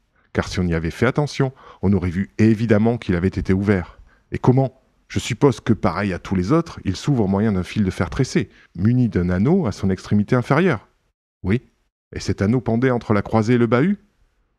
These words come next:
Oui, mais je ne comprends pas. » « Voici. Par une fente pratiquée dans le carreau, on a pu, à l'aide d'un instrument quelconque, mettons une baguette de fer pourvue d'un crochet, agripper l'anneau, peser et ouvrir. »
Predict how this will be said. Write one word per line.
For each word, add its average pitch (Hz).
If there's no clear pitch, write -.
Oui, 165
mais 85
je 95
ne 90
comprends 101
pas. » « 95
Voici. 90
Par 95
une 131
fente 165
pratiquée -
dans 87
le 85
carreau, 92
on 90
a 82
pu, 180
à 95
l'aide 92
d'un 85
instrument 87
quelconque, 113
mettons 82
une 80
baguette 85
de 87
fer 101
pourvue 85
d'un 82
crochet, 113
agripper 110
l'anneau, 82
peser 98
et 147
ouvrir. » 90